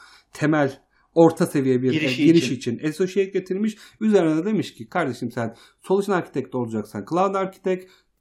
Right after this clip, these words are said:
Speaker 1: data üzerinde çalışacaksan, data üzerinde çalışacaksan, data engineer, developer olacaksan, cloud developer, cl-, DevOps'cuysan, cloud DevOps'cu,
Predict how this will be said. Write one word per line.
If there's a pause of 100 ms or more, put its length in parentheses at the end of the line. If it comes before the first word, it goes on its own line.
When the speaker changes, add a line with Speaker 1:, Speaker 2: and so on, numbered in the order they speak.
Speaker 1:
data
üzerinde
çalışacaksan,
data
üzerinde
çalışacaksan,
data
engineer, (440)
developer
olacaksan,
cloud
developer, (200)
cl-,
DevOps'cuysan,
cloud
DevOps'cu,